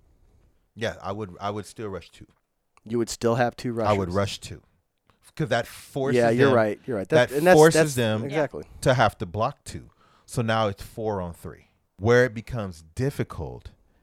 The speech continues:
Speaker 1: is in a situation where you have a team with, like, an Angie from Pericos, where he's tall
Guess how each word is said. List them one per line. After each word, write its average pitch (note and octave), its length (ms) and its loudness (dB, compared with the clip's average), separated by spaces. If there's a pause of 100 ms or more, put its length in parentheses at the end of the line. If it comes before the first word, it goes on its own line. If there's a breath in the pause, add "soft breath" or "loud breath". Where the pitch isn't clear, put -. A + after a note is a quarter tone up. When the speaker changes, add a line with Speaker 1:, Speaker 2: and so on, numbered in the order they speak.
Speaker 1:
is G2 160 -8
in G2+ 120 -4
a F#2 40 -8
situation F#2 600 -8
where E2 100 -8
you D#2+ 100 -10
have E2 180 -8
a D2 40 -12
team D#2 400 -12
with, C#2+ 460 -14 (260)
like, G2 160 -6
an F#2+ 120 -6
Angie E2+ 400 -10
from C#2+ 180 -14
Pericos, - 560 -14 (680)
where E2 300 -8
he's E2 200 -14
tall D2+ 540 -10